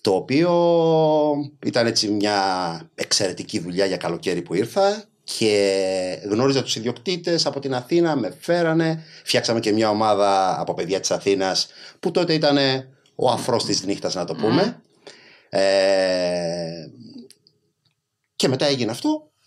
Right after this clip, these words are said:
Speaker 1: τελείωσα, πήγα σπίτι μου. Μετά με ξανακαλέσαν για δουλειά.
Speaker 2: Μμμ.
Speaker 1: Και, μπο, εσύ το θυμάσαι, γιατί εκεί γνωριστήκαμε, το
Speaker 2: Ναι,
Speaker 1: περίφημο
Speaker 2: στον
Speaker 1: Τζόγια.
Speaker 2: Τζόγια.
Speaker 1: Ήτανε το καφέ που άλλαξε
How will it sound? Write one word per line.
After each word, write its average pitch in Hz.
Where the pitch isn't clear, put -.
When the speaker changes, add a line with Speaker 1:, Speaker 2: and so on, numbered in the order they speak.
Speaker 1:
τελείωσα, 143
πήγα 143
σπίτι -
μου. 131
Μετά 302
με 277
ξανακαλέσαν 175
για 78
δουλειά. 151
Speaker 2:
Μμμ. 208
Speaker 1:
Και, 147
μπο, 135
εσύ 135
το 131
θυμάσαι, 107
γιατί 110
εκεί 104
γνωριστήκαμε, 92
το -
Speaker 2:
Ναι, 214
Speaker 1:
περίφημο 220
Speaker 2:
στον -
Speaker 1:
Τζόγια. 107
Speaker 2:
Τζόγια. 190
Speaker 1:
Ήτανε 113
το 107
καφέ -
που 101
άλλαξε 107